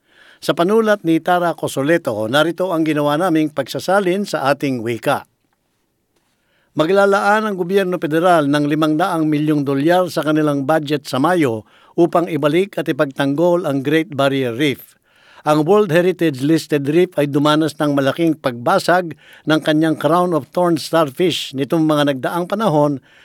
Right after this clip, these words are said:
at dalawang araw na magkasunod na malaking pagputi ng mga corals. Sinabi ni Ministro Josh Frydenberg ng Kapaligiran na marami ang magagawa ng pondo upang mabawasan ang pinsala.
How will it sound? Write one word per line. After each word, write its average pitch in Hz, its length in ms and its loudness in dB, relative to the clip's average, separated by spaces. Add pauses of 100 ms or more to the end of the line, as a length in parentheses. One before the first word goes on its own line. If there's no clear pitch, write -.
(120)
at 156 160 0
dalawang 160 320 0
araw 175 480 2
na 151 80 2
magkasunod 151 640 0
na 156 160 -2
malaking 147 400 0
pagputi 156 720 -2
ng 139 160 0
mga 127 320 -4
corals. 120 640 -2 (400)
Sinabi 190 380 2
ni 180 100 0
Ministro 170 480 0
Josh 147 320 0
Frydenberg 165 720 2
ng 151 160 -2
Kapaligiran 139 720 -2 (320)
na 147 240 2
marami 180 400 0
ang 165 160 0
magagawa 160 560 0
ng 143 160 -2
pondo 156 560 0
upang 175 320 0
mabawasan 160 720 0
ang 151 240 -4
pinsala. 120 560 0